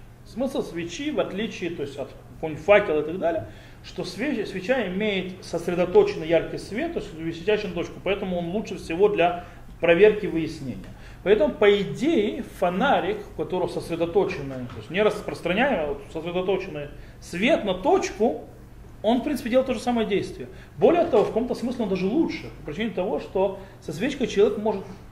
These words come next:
плохо проверять, потому что он побоится лезть куда-нибудь, э, боясь пожара или ожечься, или накапать парафином и так далее.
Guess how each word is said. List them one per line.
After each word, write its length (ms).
плохо 320
проверять, 440
потому 140
что 120
он 100
побоится 480
лезть 300
куда-нибудь, 640
э, 220
боясь 300
пожара 600
или 680
ожечься, 580
или 160
накапать 500
парафином 560
и 60
так 160
далее. 320